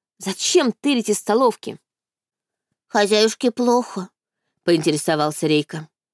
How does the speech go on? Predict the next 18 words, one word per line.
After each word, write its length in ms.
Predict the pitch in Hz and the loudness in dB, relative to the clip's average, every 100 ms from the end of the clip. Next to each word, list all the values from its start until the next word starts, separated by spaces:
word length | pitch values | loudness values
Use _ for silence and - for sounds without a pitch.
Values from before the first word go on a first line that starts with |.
| _ _ _ _ _ - | _ _ _ _ _ -4
«Угу», 480 | 220 214 214 214 233 _ _ _ - | 0 2 4 2 0 _ _ _ -4
простонала 540 | 185 - 170 170 156 | -4 0 -2 0 -2
я. 280 | 160 160 160 _ _ _ _ _ _ _ - | -4 -6 -12 _ _ _ _ _ _ _ -6
«Очень. 460 | 202 185 - 185 170 _ _ _ _ _ _ _ _ _ _ | -2 -2 -4 -12 -18 _ _ _ _ _ _ _ _ _ _
И 220 | - 175 | 0 2
сейчас 560 | 185 220 208 - 339 - | 2 -6 -6 -2 -2 -4
плохо 460 | - 170 214 - 175 | -4 0 0 0 -6
станет 520 | - 180 170 147 _ _ _ _ _ - | -2 -2 -2 -6 _ _ _ _ _ 0
кое-кому 440 | 233 277 220 220 | 2 2 0 0
ещё». 440 | 240 - 196 143 - _ _ _ _ _ _ _ _ - | 0 -2 -2 -4 -6 _ _ _ _ _ _ _ _ 0
Я 220 | 185 180 | 2 2
отлипла 420 | 175 202 233 190 | 0 -4 0 -2
от 80 | 156 | -2
стены 440 | - 180 185 254 | -2 0 2 2
и 40 | 247 | 2
помчалась 580 | 196 180 - 233 247 - | 0 -2 -2 0 0 0
на 140 | 190 | -2
поиски 580 | - 233 254 - - | 0 -2 -2 -6 -10